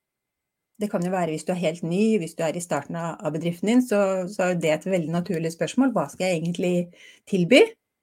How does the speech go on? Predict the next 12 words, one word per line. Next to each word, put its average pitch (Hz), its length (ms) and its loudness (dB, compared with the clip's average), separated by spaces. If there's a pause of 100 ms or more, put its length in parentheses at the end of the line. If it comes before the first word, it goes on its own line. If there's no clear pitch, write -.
Hva 202 120 2
slags 208 200 0
produkter 196 320 2
og 202 140 -4
tjenester 170 340 -2
skal 175 160 -4
jeg 175 80 0
ha 175 140 0
i 156 60 -6
bedriften 170 360 -4
min? 269 140 4 (500)
Hva, 185 280 0